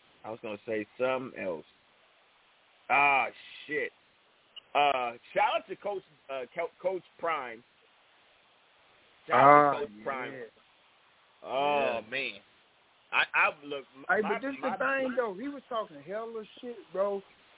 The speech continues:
Speaker 2: And they gonna throw all this shit back in it if he don't keep winning, bro. You know how they do us,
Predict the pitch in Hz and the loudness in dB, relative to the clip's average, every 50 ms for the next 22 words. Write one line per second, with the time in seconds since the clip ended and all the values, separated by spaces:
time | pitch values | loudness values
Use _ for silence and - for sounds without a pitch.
0 | - 110 120 143 175 202 208 190 175 165 - - 165 156 143 - - 160 180 196 | -14 -10 -6 -2 0 0 0 -2 -4 -6 -4 -2 -2 -2 -2 0 0 0 2 2
1 | 196 202 208 208 202 202 - - 214 202 180 175 196 202 202 190 214 208 208 196 | 2 0 -2 -4 -6 -8 -8 -8 -10 -8 -6 -4 -4 -4 -4 -6 -10 -10 -8 -8
2 | 180 170 165 160 - - 185 175 165 170 170 170 156 - - 185 156 139 156 190 | -8 -8 -10 -10 -8 -6 -6 -2 0 0 0 0 -4 -6 -8 -8 -6 -4 -4 -2
3 | 208 196 175 151 143 139 135 139 143 147 151 151 - - - - - - - - | -2 0 -2 -2 -2 0 0 2 4 2 2 0 -4 -14 -20 -20 -20 -20 -20 -20
4 | - - - - - 131 131 147 165 175 180 180 180 180 175 165 165 190 202 190 | -20 -20 -20 -10 -6 -4 0 2 2 4 4 4 4 2 2 0 0 2 2 2
5 | 170 156 | 2 0